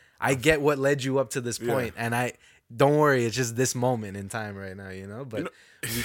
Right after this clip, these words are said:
Speaker 1: can't, uh, we can't offer that,
Speaker 2: You know
Speaker 1: you know?
Speaker 2: that also is, it's just the, the way society is too.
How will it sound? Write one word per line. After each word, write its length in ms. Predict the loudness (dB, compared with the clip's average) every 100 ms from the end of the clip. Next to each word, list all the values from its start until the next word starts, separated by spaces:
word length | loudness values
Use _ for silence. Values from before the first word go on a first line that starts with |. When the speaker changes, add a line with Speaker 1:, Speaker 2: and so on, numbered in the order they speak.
| -4
Speaker 1:
can't, 400 | -4 -4 -4 -4
uh, 220 | -4 -4
we 80 | -6
can't 240 | -4 -4 -2
offer 340 | -4 -2 -2
that, 160 | -2 0
Speaker 2:
You 60 |
know 80 | 4
Speaker 1:
you 40 | 6
know? 160 | 6
Speaker 2:
that 40 | 6
also 360 | 4 2 2
is, 140 | 0 0
it's 100 | -4
just 180 | -6 -6
the, 260 | -6 -6 -10
the 80 | -10
way 100 | -10
society 460 | -8 -8 -8 -8 -10
is 120 | -10
too. 220 | -10 -12